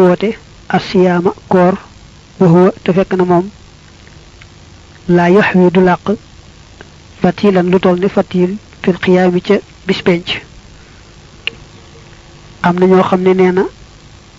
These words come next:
buñ dee dog mbaa ñuy xëdd dañuy lekk-lekk ba mel ne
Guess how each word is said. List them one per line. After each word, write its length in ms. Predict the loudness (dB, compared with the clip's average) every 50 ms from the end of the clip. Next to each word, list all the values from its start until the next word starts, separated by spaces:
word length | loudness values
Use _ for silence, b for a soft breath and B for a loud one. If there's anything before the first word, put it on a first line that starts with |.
| -20 -14 -6 -2
buñ 180 | -2 -2 0 0
dee 280 | 2 2 2 2 0 -2 -6 -12 -6
dog 180 | -2 -2 -2 -2 -4 -10 -20 -12 -6
mbaa 220 | -4 -2 -2 -2
ñuy 180 | -2 -2 -2 -2
xëdd 340 | -2 -2 -4 -2 -4 -6 -8 -10 -16 -20 -20 -20 -20 -20 -20 -20 -20 -10 -4 -2
dañuy 460 | -2 0 0 0 0 0 0 -2 -6 -10 -18 -20 -20 -20 -20 -20 -20 -20 -20 -8 -4 -2
lekk-lekk 500 | -2 -2 -2 -2 -2 -2 -2 -4 -4 -2
ba 100 | -2 0
mel 160 | 0 0 -2
ne 180 | -2 -4 -4